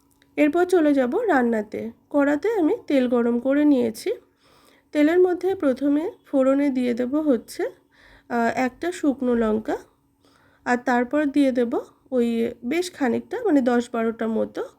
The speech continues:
আহ, গোলমরিচ। খুব অল্প পরিমাণে একটু সাদা জিরে ফোড়নে দিয়ে ফোড়নটাকে একটুখানি ভেজে নিয়ে তারপর দিয়ে দিলাম এখানে হচ্ছে দুটো মিডিয়াম মাপের পেঁয়াজ কুচি। পেঁয়াজটাকে একটু সময় নিয়ে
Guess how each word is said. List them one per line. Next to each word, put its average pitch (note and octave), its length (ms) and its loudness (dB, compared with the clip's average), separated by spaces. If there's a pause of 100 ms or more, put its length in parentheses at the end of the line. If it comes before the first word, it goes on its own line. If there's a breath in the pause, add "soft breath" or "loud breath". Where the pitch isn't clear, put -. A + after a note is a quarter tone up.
(440 soft breath)
আহ, A#3 180 0
গোলমরিচ। C4+ 640 4 (360)
খুব E4 200 0
অল্প B3 240 0 (100)
পরিমাণে D4 420 2
একটু D4 220 -2
সাদা A#3+ 320 -6
জিরে C4+ 280 -4
ফোড়নে C#4+ 460 0
দিয়ে B3+ 340 0
ফোড়নটাকে A#3+ 640 -2
একটুখানি A#3 500 -6
ভেজে A#3 360 -4
নিয়ে C#4+ 220 2 (480 soft breath)
তারপর B3 340 -4
দিয়ে A#3 260 -4
দিলাম A#3+ 300 -4
এখানে B3+ 400 -2
হচ্ছে B3+ 360 -6 (580 loud breath)
দুটো C4+ 260 0
মিডিয়াম A#3 420 0
মাপের A#3 380 -6
পেঁয়াজ A3+ 320 -4
কুচি। A3 340 -12 (280)
পেঁয়াজটাকে C#4+ 640 -2
একটু D#4 240 -6 (320)
সময় D4+ 420 0
নিয়ে C#4 260 2